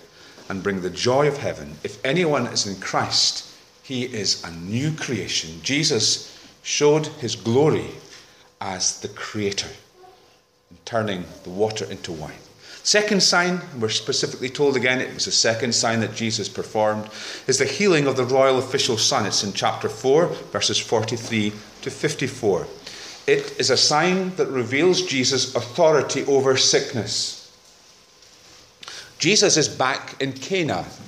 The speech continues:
in Galilee. Uh, there's an official, uh, and his son is seriously ill.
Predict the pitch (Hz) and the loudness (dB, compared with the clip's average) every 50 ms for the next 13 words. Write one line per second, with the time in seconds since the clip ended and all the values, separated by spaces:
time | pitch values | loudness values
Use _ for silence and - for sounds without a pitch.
0 | - - - - - - - - - 113 110 110 107 110 107 107 104 98 98 104 | -20 -20 -20 -20 -20 -20 -12 -4 -2 0 2 2 2 2 2 4 4 4 4 4
1 | 123 185 220 - - - - - - - - - - 123 117 117 104 107 110 131 | 2 2 0 -4 -10 -14 -14 -16 -18 -20 -20 -6 0 2 4 4 4 2 2 4
2 | 131 123 - 139 117 113 113 - - - 220 - - 185 214 285 - - - - | 4 4 4 4 2 2 0 0 0 0 2 4 4 4 4 4 2 -4 -8 -12
3 | - - - - - - - 117 120 123 - 127 127 123 120 120 139 135 131 - | -16 -18 -20 -20 -20 -6 0 2 2 2 2 2 -2 -2 -2 0 2 4 4 4
4 | - - - - - 170 165 185 202 208 208 208 - - - - - - - _ | 4 4 4 4 4 4 4 2 2 0 -4 -6 -10 -16 -20 -20 -20 -20 -12 _
5 | - 135 139 - - - - 214 220 208 208 190 - - 160 - - 117 110 110 | 0 2 4 4 4 4 2 2 0 0 0 0 0 -2 -2 -4 0 0 2 2
6 | 123 156 - | 2 0 -2